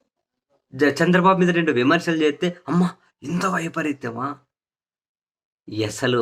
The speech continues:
నిజంగానే వీళ్ళని కాదులే, వీళ్ళని చూసి నమ్మి, వీళ్ళు చెప్పేటివి నిజాలు అని చెప్పి నమ్ముతున్నారు చూడండి. అసలు వాళ్ళని అనాలి, వాళ్ళని అనాలి ఫస్ట్.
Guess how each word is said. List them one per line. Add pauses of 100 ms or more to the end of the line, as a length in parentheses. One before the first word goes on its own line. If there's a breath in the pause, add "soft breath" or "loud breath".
నిజంగానే (880)
వీళ్ళని
కాదులే, (280)
వీళ్ళని
చూసి (180)
నమ్మి, (540 soft breath)
వీళ్ళు
చెప్పేటివి
నిజాలు
అని
చెప్పి
నమ్ముతున్నారు
చూడండి. (400)
అసలు (120)
వాళ్ళని
అనాలి, (120)
వాళ్ళని
అనాలి
ఫస్ట్.